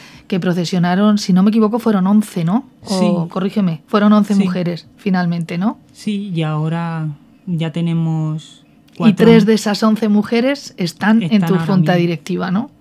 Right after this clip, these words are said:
Speaker 2: Sí,
Speaker 1: O
Speaker 2: correcto.
Speaker 1: sea que
Speaker 2: Y ahora también tenemos tres nuevas solicitudes de mujeres para entrar.
Speaker 1: O sea
Speaker 2: Tenemos
Speaker 1: que
Speaker 2: cuatro, de las cuales son tres mujeres.
Speaker 1: Ujú.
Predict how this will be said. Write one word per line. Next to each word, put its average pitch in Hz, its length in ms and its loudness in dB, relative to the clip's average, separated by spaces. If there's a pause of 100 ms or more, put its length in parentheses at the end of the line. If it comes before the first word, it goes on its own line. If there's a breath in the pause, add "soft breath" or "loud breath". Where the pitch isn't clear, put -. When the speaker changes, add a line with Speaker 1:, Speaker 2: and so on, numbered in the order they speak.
(140)
Speaker 2:
Sí, 185 240 -8 (200)
Speaker 1:
O - 20 -18
Speaker 2:
correcto. 170 240 -4
Speaker 1:
sea 185 240 -6
que 180 320 -6 (180 soft breath)
Speaker 2:
Y 180 80 -2
ahora 165 320 -2
también 175 220 -2
tenemos 175 440 -2
tres 165 160 -4
nuevas 165 280 -4
solicitudes 165 580 -4
de 160 80 -4
mujeres 147 400 -4
para 143 180 -8
entrar. 143 280 -6 (380 loud breath)
Speaker 1:
O 190 120 -2
sea 160 60 2
Speaker 2:
Tenemos 180 280 4
Speaker 1:
que 185 120 -6
Speaker 2:
cuatro, 196 560 -4
de 156 160 -6
las 147 140 -6
cuales 151 260 -6
son 147 180 -4
tres 143 160 -4
mujeres. 143 380 -4 (240)
Speaker 1:
Ujú. 180 160 4